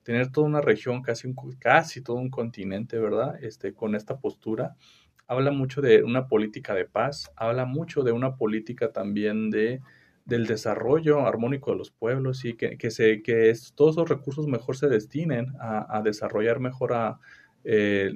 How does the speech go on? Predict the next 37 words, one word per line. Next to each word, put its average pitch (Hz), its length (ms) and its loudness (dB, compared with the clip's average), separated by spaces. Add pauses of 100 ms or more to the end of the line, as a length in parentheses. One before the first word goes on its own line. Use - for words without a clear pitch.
la 110 400 0
educación, 110 800 0
la - 80 -2
salud, 110 560 -2
en 113 180 -6
vez 110 160 2
de, 127 220 -2
de 120 140 -4
la 104 100 0
destrucción, 101 640 -8
¿no? 110 80 -8
Empeza-, - 320 -10
en 113 180 -8
pensar 110 340 0
en 110 120 2
armas, - 380 -6
¿no? 135 200 -8 (600)
Creo 131 300 2
que 151 80 4
es 147 120 2
algo 147 500 4 (120)
que - 100 -2
a 113 60 4
lo 113 100 2
mejor 117 380 2
aquí 131 260 0
sí, 147 380 -6 (160)
en - 120 -6
América 120 380 -2
Latina 120 400 -2
y 123 40 0
encabezados 113 500 -2
a 123 60 0
veces - 260 -10
hasta - 200 -12
por - 220 -12
México, 135 600 -8